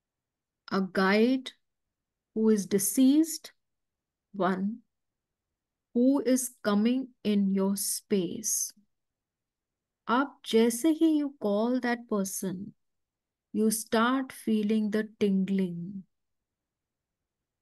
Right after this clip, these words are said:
You can feel some sensation, you can see some image। Suddenly आपको एक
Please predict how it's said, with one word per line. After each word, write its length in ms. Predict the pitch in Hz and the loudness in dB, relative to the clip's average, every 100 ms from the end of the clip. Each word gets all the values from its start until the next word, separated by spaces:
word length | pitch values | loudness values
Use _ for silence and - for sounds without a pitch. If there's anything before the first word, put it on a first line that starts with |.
| - | -4
You 100 | 233 | -2
can 220 | 262 269 | 0 0
feel 480 | 254 - 277 302 311 302 | -2 0 2 4 2 0
some 300 | 277 262 262 | -2 -2 0
sensation, 880 | 220 202 196 - 208 202 190 - 170 190 196 185 | 0 0 0 -2 0 0 -4 -6 -8 -8 -10 -8
you 120 | 185 190 | -8 -6
can 140 | 196 196 | -6 -4
see 400 | - - 254 262 | -6 0 2 2
some 320 | 262 233 220 | 0 -2 -4
image। 600 | 208 196 190 190 185 170 | -2 -4 -2 -4 -4 -8
Suddenly 640 | - - 220 247 254 262 247 | -8 -2 0 0 0 0 0
आपको 480 | 202 190 - 208 196 208 | -2 -6 -4 -4 -4 -2
एक 300 | 202 190 | -2 -2